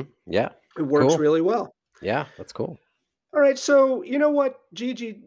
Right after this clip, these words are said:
Speaker 2: we're, we're kinda wrapping this up, but there are a couple of things I'd like to do, and I'd like to just offer some further insights into this phenomenon and this whole issue of whether treadmills are good.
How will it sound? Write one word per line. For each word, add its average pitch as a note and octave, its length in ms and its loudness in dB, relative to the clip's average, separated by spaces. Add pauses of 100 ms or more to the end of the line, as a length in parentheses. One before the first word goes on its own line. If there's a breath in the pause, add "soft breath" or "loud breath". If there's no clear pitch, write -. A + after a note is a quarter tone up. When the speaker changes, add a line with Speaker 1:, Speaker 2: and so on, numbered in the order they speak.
Speaker 2:
we're, G#3+ 300 0
we're G#3 160 -6
kinda D4 320 -2
wrapping F3+ 440 0
this C#3+ 200 -4
up, B2 160 -6
but D3 160 -8
there E3+ 120 2
are F3 60 4
a - 40 -2
couple A#3+ 300 -4
of A#3+ 80 -2
things F#3+ 280 -6
I'd D#3+ 140 -4
like D3+ 200 -2
to C3 100 -12
do, C3 240 -4
and A#2+ 120 -6
I'd B2+ 100 -6
like D3+ 240 -6
to D#3 300 -2
just C#3+ 480 -10
offer E3+ 320 -2
some F3 200 -6
further C#3 360 -4
insights B2+ 800 -8 (800)
into C#3+ 420 -4
this C3 180 -4
phenomenon A2+ 720 -8
and A2 100 -12
this A#2 160 -8
whole C#3 240 0
issue B2 380 -4
of A#2 140 -8
whether A#2+ 280 -2
treadmills A2+ 560 -6
are - 80 -14
good. - 360 -12